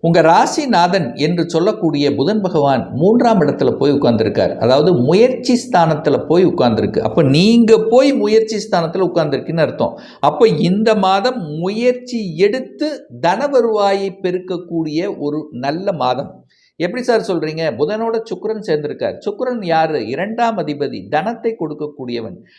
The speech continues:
அப்போ உங்க முயற்சியால இந்த மாதம் தனம் பெருக்கக்கூடிய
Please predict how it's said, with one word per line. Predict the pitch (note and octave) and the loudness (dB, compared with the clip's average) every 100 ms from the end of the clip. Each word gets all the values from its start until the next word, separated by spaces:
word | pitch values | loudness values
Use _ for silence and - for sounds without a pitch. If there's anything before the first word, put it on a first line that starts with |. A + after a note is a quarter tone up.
| _ | _
அப்போ | D3 - G3+ D#3 A#2 | -6 0 2 2 0
உங்க | B2 E3 G#3 G#3 F#3 | -2 -6 -4 -2 0
முயற்சியால | D3 F3 A#3+ D4 C#4+ - C4 A3 G#3 G#3 A#3 C4+ - - | -2 -2 0 -2 -4 -10 -2 2 4 2 0 -2 -6 -14
இந்த | C#3+ F3+ A3+ B3+ B3+ A3+ | -10 -8 -8 -4 0 0
மாதம் | D3 D#3 F3+ F#3+ A3+ B3+ - B2 A#2 | 0 2 2 2 0 -2 -10 -18 -4
தனம் | D#3 F3 G#3+ B3+ B3+ - - | 0 0 -2 -6 -8 -8 0
பெருக்கக்கூடிய | A#3+ E4+ - C#4+ C#4 A3 G#3 G3+ G3+ A3 A3+ | 2 2 -2 -8 -8 -10 -10 -10 -4 -2 -2